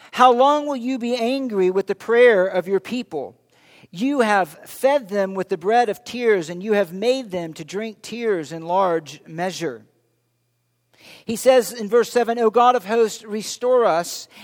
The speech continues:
and cause your face to shine upon us, and we will be saved. You removed a vine from Egypt, and you drove out the nations,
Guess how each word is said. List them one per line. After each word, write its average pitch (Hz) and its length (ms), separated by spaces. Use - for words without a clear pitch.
and 208 160
cause 254 400
your 220 140
face 226 360
to 190 100
shine 226 420
upon 170 320
us, 160 300
and 170 140
we 226 140
will 202 200
be 170 140
saved. 180 600
You 254 240
removed 233 520
a 208 60
vine 220 680
from 208 240
Egypt, 214 680
and 220 180
you 220 80
drove 240 300
out 220 340
the 202 80
nations, 202 720